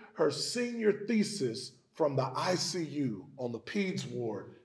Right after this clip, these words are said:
at Prisma Health. They took care of my daughter. And as Doctor Nicole Bryant likes to say, "We're gonna tank her up so that she can go graduate in person." And she did at Spelman College, who held their graduation that year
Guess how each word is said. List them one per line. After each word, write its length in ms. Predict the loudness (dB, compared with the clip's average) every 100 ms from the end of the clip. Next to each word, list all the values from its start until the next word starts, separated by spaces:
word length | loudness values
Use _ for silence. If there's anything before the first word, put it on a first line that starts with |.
| _
at 220 | -8 -4
Prisma 400 | 0 0 0 -8
Health. 400 | -8 -12 -16 -20 _ _ -20 -20 _ _ _
They 140 | -16 -12
took 340 | -4 -2 -2
care 220 | -4 -4 -2
of 160 | -6
my 100 | -10 -12
daughter. 400 | -14 -14 -18 -20 _ _ _ _ _ _ _ _ _ -12
And 100 | -8
as 180 | -6 0
Doctor 320 | 2 2 -2
Nicole 380 | -8 2 4 4
Bryant 400 | 0 -2 0 0
likes 240 | 0 0
to 100 | -8
say, 240 | -4 -2 0
"We're 180 | 0
gonna 200 | 0 -2
tank 320 | -4 -4 -4 -2
her 200 | 0 2
up 240 | 0 -2
so 160 | -4 -4
that 120 | -4
she 160 | -6 -6
can 180 | -6
go 140 | -8 -8
graduate 640 | -2 -2 -2 -4 -4 -4
in 220 | -6 -10
person." 440 | -8 -6 -6 -8 -16 -20 _ _ _ _ _ _
And 100 | -16
she 160 | -12 -10
did 380 | -8 -6 -6 -10 -18 _ _
at 140 | -18 -16
Spelman 400 | -8 -6 -6 -8
College, 580 | -6 -4 -4 -8 -12 -12
who 100 | -10
held 440 | -4 -2 -2 -4 -10 _ _ -8
their 100 | -6
graduation 840 | -2 -4 -4 -6 -6 -6 -10 -10
that 240 | -8 -8 -8
year 340 | -10 -10 -12